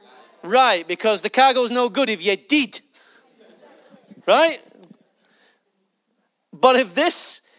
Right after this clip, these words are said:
and knowing this is so true, why do we choose the opposite?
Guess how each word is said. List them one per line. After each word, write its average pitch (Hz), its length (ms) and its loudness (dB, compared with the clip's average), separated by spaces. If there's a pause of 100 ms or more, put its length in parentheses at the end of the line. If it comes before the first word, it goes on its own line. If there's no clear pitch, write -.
(520)
and 220 240 -4
knowing 311 400 2
this 202 240 -8
is 202 120 -8
so 202 280 -2
true, 220 260 -4
why 190 380 2
do 262 160 -4
we 285 100 -2
choose 190 400 -6
the 262 140 0
opposite? 233 560 -2